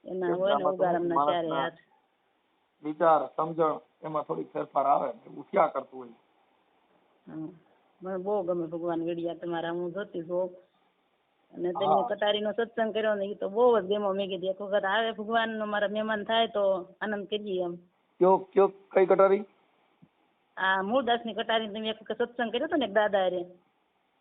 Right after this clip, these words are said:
Speaker 2: હા.
Speaker 1: એક દાદા હારે જો ને તમે સત્સંગ કર્યો હતો એક વખત, એ વીડિયો મેં જોયો ને.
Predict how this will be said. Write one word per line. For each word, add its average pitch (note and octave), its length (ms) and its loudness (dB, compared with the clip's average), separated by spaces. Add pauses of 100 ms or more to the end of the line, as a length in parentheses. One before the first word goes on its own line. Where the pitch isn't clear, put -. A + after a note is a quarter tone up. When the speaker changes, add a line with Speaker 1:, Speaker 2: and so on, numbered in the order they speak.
(320)
Speaker 2:
હા. D#3+ 580 6 (500)
Speaker 1:
એક G3+ 180 -4
દાદા B3+ 280 0
હારે A#3 220 -2
જો D4 160 -4
ને D4+ 160 -4
તમે C#4+ 80 -4
સત્સંગ C4 400 -6
કર્યો B3+ 160 -2
હતો B3+ 140 0
એક A#3 180 0
વખત, A3+ 380 -6
એ G3+ 160 -6
વીડિયો G#3 400 -2
મેં G3+ 120 -4
જોયો C4+ 260 0
ને. F3 220 -6